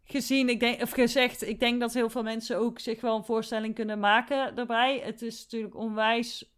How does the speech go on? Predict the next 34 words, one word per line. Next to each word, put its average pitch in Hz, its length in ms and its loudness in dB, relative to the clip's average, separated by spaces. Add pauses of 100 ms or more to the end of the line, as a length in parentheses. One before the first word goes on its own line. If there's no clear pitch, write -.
(100)
bijzonder 214 640 -4
natuurverschijnsel 220 1300 -4
waar 202 200 0
de 214 120 -4
omstandigheden 240 920 -2
heel 233 200 2
goed 262 280 -6
voor 294 180 -6
moeten 269 260 -6
zijn. 247 460 -6 (760)
Ehm, 208 760 -6 (100)
maar 190 520 -2 (100)
als 233 300 0
je 254 100 -4
dan 202 440 -2 (960)
de 214 160 -4
gelukkige 226 480 -4
bent 208 240 -6
om 208 140 -8
het 196 140 -8
een 208 180 -8
live 202 400 -4
te 226 120 -8
mogen 202 320 -8
aanschouwen, 190 680 -4
ja, 147 360 -8 (140)
het - 100 -18
is - 160 -12
toch 196 140 -10
wel 175 160 -6
echt, - 260 -8
eh, - 180 -12
fantastisch. - 840 -12
En 233 280 -2